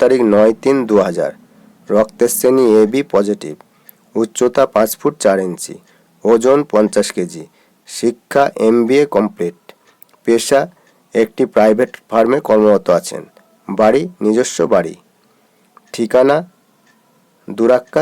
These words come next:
দিল্লি, ধর্ম মুসলিম।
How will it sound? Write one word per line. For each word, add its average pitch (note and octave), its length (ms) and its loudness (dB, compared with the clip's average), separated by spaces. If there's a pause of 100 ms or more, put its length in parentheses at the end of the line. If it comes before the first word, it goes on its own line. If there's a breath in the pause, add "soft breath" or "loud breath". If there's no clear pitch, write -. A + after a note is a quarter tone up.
(120)
দিল্লি, F#2 340 -4 (1080)
ধর্ম A#2 300 0 (200)
মুসলিম। G2+ 380 -4